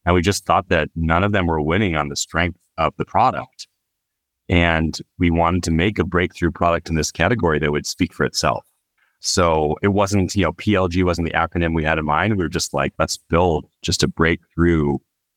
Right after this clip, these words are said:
high quality product here that this stands far and above its competition." But yeah, I think one of the difficulties with P L G, uh, so our activation metric on Glide, we don't consider someone who signed up for Glide to be active until they've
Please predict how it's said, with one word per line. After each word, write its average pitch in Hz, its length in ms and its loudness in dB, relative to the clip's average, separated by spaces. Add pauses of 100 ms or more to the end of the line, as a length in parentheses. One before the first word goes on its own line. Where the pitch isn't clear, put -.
high 80 180 2
quality 78 420 0
product 98 420 -2
here 73 280 -4
that - 420 -4 (480)
this 78 120 2
stands 80 520 0
far 80 240 0
and 80 80 0
above 80 400 0
its - 180 -6
competition." 67 800 -4 (540)
But 107 160 0
yeah, 156 180 2
I 107 80 0
think 110 420 -2 (220)
one 117 220 2
of 110 40 0
the 101 60 -2
difficulties 95 540 0
with 85 100 -2
P 95 160 0
L 87 140 2
G, 90 400 0
uh, 80 180 -4
so 92 200 0
our 101 280 0 (100)
activation 92 640 0
metric 120 360 -4
on 87 180 0
Glide, 82 480 0 (320)
we 90 80 0
don't 95 220 2
consider 85 720 0
someone 85 320 0
who 80 60 -4
signed 78 260 0
up 76 80 -2
for 76 100 -14
Glide 78 240 0
to 82 80 0
be 78 140 0
active 76 400 -2
until 85 260 0
they've 78 240 -2